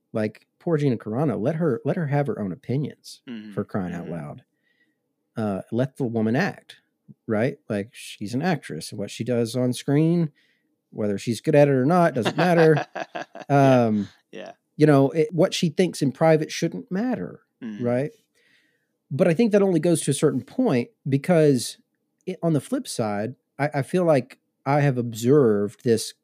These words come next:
Speaker 1: Christian conservative movement over the last, well, my lifetime, the last thirty years almost, do the exact same thing.
Speaker 2: Oh, yeah. Yeah.
Speaker 1: Right? If we don't, if we don't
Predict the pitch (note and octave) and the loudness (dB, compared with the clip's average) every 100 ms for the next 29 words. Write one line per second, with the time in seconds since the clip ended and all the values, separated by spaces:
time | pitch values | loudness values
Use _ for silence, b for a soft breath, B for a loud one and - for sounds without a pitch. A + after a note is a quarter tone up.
0 | _ - - D#3+ - D3+ C#3 B2+ A#2 - | _ -4 0 0 0 -4 0 0 0 0
1 | D#3+ D#3+ C#3+ B2+ A#2+ A2+ B2 C3+ B2+ G#2+ | 2 4 2 0 0 2 6 4 2 -4
2 | G2+ - B2 B2 A2+ G#2+ A#2+ A2+ A2+ - | -6 -2 -2 -2 -6 -4 -2 -2 -4 -6
3 | - _ _ _ _ - - G#2 A2+ E3 | -16 _ _ _ _ -10 -8 -2 0 2
4 | G#2 G2 - F#2+ F#2+ A#2+ A#2+ G#2 G#2 - | 0 -6 -8 -8 -8 -8 -6 -6 -6 -2
5 | A#2 G#2+ A#2 D#3 D3+ G2 F2 F#2 - - | -2 -2 -4 -4 -4 -8 -10 -10 -14 -18
6 | - A2+ F3 F#3+ D3+ B2 F3 F3 - C#3 | -12 0 2 4 4 4 0 0 0 2
7 | A#2+ G#2 F3+ G2 - - _ _ - F#3+ | 2 0 0 -2 -6 -20 _ _ -6 -4
8 | G#2+ C3+ F#3+ - C2+ _ _ A2 B2+ C3+ | -4 -8 -10 -10 -18 _ _ -2 2 2
9 | C3+ - C3+ D#3+ F#3 F#3+ D#3+ - C3+ F3 | 0 -2 0 0 2 2 0 -4 -4 0
10 | F3+ F#3 | 0 0